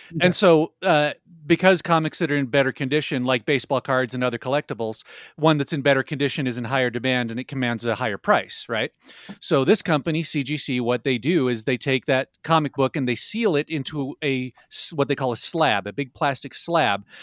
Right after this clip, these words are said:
Speaker 2: And the idea is, is that they've had a professional grader look at the comic, say what the grade is, and then as long as that case is not tampered with, that grade stays the same.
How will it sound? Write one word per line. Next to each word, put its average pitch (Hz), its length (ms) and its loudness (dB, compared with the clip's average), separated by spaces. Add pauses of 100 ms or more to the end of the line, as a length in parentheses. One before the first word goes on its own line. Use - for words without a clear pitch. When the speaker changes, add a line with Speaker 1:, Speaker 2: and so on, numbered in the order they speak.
(300)
Speaker 2:
And 151 240 4
the 131 100 2
idea 143 400 2
is, 131 360 0
is 113 140 -6
that 127 140 -2
they've 131 140 0
had 139 160 2
a 143 40 -4
professional 156 500 -2
grader 139 360 0
look 120 200 -2
at 160 60 -10
the 185 80 -6
comic, 131 440 -2
say 113 240 -4
what 135 160 -4
the 196 60 -2
grade 143 320 0
is, 127 260 -2 (380)
and 139 180 4
then 135 440 4
as 131 180 2
long 165 260 4
as 151 120 0
that 156 260 4 (480)
case 196 380 2
is 139 100 -2
not 143 220 0
tampered 233 420 0
with, 113 380 -2 (260)
that 147 380 2
grade 139 500 0
stays 127 500 -2
the 117 80 -6
same. 107 380 -4